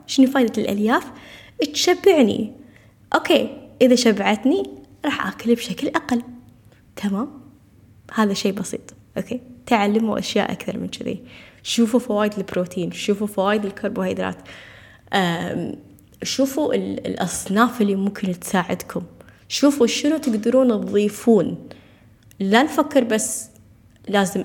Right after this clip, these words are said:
أقطع، أقطع، أقطع. لا، شنو لازم أضيف؟ هذا الشيء، يعني، يخليكم تشوفون الجانب المشرق.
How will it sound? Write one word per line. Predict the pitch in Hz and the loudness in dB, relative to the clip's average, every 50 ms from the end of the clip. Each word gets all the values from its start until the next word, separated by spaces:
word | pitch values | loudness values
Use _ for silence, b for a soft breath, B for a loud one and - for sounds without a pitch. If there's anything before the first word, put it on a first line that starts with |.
| - 220 | -4 -6
أقطع، | 208 - - 190 - - | -4 -2 -2 -2 -2 -2
أقطع، | - 190 185 - - - - - | -4 -6 -6 -4 -6 -4 -4 -4
أقطع. | 180 - - - - - - - - - - _ _ - | -6 -6 -8 -8 -8 -10 -14 -20 -20 -20 -20 _ _ -2
لا، | 220 233 247 - - - | 0 0 0 0 -4 -6
شنو | - - - - 302 381 339 | -4 -2 0 0 0 0 2
لازم | 277 277 277 269 254 262 - | 2 2 2 2 -2 -2 -2
أضيف؟ | 240 214 208 226 196 - - - - - b b b b b b b b _ _ _ - - _ - - | -2 -2 0 -2 -2 -4 -6 -14 -18 -20 b b b b b b b b _ _ _ -20 -20 _ -2 0
هذا | 233 247 262 | 2 4 4
الشيء، | 277 - - 285 277 269 269 269 - - - | 2 2 4 4 4 4 2 -2 -6 -4 -2
يعني، | 196 180 170 175 180 180 180 180 185 B B B B B B - | 0 0 0 0 0 0 0 0 -2 B B B B B B -2
يخليكم | - 180 - 208 214 233 269 - - 269 240 | 0 2 4 4 2 2 2 2 2 2 2
تشوفون | 196 - - 220 208 - 233 214 208 - | 2 0 -2 -2 -2 0 0 -2 0 0
الجانب | 202 190 170 175 208 240 226 214 185 | 0 2 4 4 6 6 6 6 4
المشرق. | 185 180 185 190 - - - - - - - - | 2 0 0 -2 -4 -4 -6 -6 -6 -8 -10 -12